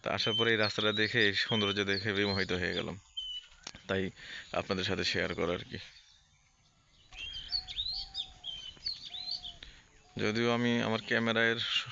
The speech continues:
সঠিক সৌন্দর্যটা ফুটিয়ে তুলতে পারতেছি না, খালি চোখে দেখলে এর সৌন্দর্যটা আর অনেক বেশি গুণ বোঝা যায়। যাই হোক, ভালো থাকবেন সবাই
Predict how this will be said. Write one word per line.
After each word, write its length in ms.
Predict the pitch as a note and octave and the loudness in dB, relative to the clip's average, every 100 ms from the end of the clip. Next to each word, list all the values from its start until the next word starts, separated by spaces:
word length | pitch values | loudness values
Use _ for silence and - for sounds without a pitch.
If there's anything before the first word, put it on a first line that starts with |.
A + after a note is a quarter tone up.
| - | -2
সঠিক 260 | A2 A#2 | 0 2
সৌন্দর্যটা 520 | - A#2+ A2+ A2 G#2 | 4 4 4 2 2
ফুটিয়ে 260 | G#2+ A2 A2 | 0 2 2
তুলতে 160 | G#2 G2+ | 0 0
পারতেছি 380 | G#2 G#2 G2 F#2+ | 0 0 -2 0
না, 120 | F2+ A2+ - - - - - - - - - - - - - - - - - - | -2 -4 -14 -20 -20 -20 -20 -20 -18 -16 -16 -16 -18 -20 -20 -20 -20 -20 -12 -4
খালি 200 | G#2+ G#2+ | 0 2
চোখে 220 | G#2+ G#2+ | 2 2
দেখলে 320 | G2 G#2 G#2+ G#2 | 2 2 4 4
এর 60 | G2+ | 2
সৌন্দর্যটা 460 | - G#2 G2+ G2+ G2 | 2 2 2 2 2
আর 60 | |
অনেক 200 | G2 G#2 G2 F#2+ | 2 0 -4 -6
বেশি 300 | G2 G2+ G#2 | -2 0 0
গুণ 140 | G#2 G2 | 0 2
বোঝা 220 | F#2 F2 | 2 2
যায়। 180 | E2 F2+ - _ _ _ _ _ _ _ - - - - - _ _ _ _ - | 0 -4 -10 _ _ _ _ _ _ _ -20 -20 -20 -20 -20 _ _ _ _ -6
যাই 240 | G2+ B2 | 0 2
হোক, 180 | A#2+ C3 - - - E2 | 2 -2 -4 -14 -12 -2
ভালো 140 | G2 G2+ | 0 2
থাকবেন 260 | G#2 G#2 G2+ | 2 0 0
সবাই 300 | G2+ G2+ | 0 0